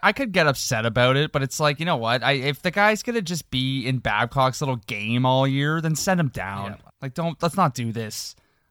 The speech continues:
Speaker 1: I'd rather guy just go down, play for the coach that he's probably eventually gonna p-, play for with the Leafs, and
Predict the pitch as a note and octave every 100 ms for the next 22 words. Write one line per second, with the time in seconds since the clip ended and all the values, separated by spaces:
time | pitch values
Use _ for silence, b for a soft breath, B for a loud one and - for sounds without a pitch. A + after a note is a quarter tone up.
0 | - E3 G3+ G3 B2+ A#2+ B2+ A#2+ B2 -
1 | C#3 D3+ C#3+ A#2+ A#2+ A#2+ B2 A#2+ _ _
2 | _ _ _ - E3 F3 F3 E3 C3 C3+
3 | D3 - B2+ B2 - C3+ C3+ C#3 A2+ B2+
4 | C3 C#3+ B2+ B2 B2 A#2+ - - B2+ B2+
5 | - B2+ B2+ B2 A#2 A#2+ A2+ A2 A2 -
6 | - _ _ _ _ _ _ - A#2 A#2+
7 | A2+ A2+ A2+ A2